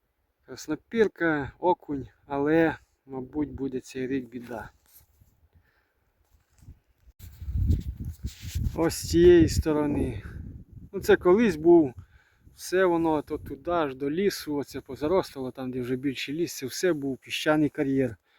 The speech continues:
Колись брали пісок на ці комбінати. К Ж Г Б К там і. Ось тут теж, тут все, тут висохне повністю. Мусор, вон, як бачите, з мусором,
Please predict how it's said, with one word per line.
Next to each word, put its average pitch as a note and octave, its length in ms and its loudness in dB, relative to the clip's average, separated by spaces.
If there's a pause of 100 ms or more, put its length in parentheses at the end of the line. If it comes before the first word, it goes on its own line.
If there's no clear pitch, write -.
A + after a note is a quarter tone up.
(260)
Колись E3 300 4
брали D#3+ 360 6
пісок E3+ 420 0
на C#3+ 100 -4
ці - 140 -6
комбінати. C#3+ 720 0 (920)
К B2+ 100 -8
Ж A#2+ 120 -6
Г B2 120 -2
Б B2 120 -8
К F3+ 220 0
там B2 280 -4
і. G#2 140 -8 (2500)
Ось F#3+ 260 4
тут F#3+ 240 -4
теж, E3 440 6 (220)
тут E3+ 220 0
все, C3 520 0 (240)
тут - 220 -8
висохне D#3 540 2
повністю. C3+ 720 0 (1800)
Мусор, D#3 540 -8 (160)
вон, C#3+ 180 -6
як C3+ 120 -4
бачите, C#3 540 -6
з A#2+ 80 -8
мусором, C#3+ 560 0